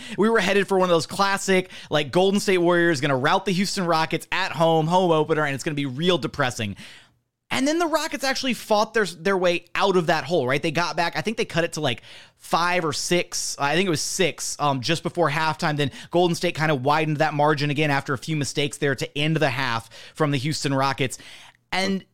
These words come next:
despite going into halftime down ten, I think it was nine or ten points, um, they then came back and they had a very, very strong third quarter in this game, a,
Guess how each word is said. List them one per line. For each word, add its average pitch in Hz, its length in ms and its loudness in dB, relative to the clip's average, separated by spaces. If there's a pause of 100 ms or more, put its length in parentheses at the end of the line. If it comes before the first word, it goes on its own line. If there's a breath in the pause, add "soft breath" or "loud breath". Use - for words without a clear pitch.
(300)
despite 185 480 -2
going 214 220 2
into 208 120 0
halftime 160 640 -2
down 147 260 0
ten, 156 280 -4
I 170 60 2
think 175 160 -4
it 175 80 -4
was 170 140 0
nine 139 240 -2
or 135 60 -8
ten 143 180 -2
points, 143 420 -6
um, 113 460 0 (540 soft breath)
they 175 100 2
then 214 220 2
came 208 200 0
back 170 240 -2
and 147 80 -6
they 190 120 2
had 226 180 0
a 156 140 0
very, 151 600 2
very 151 480 2
strong 135 460 0
third 151 380 0
quarter 147 280 0
in 135 120 0
this 127 120 -4
game, 123 200 -2
a, 131 340 -2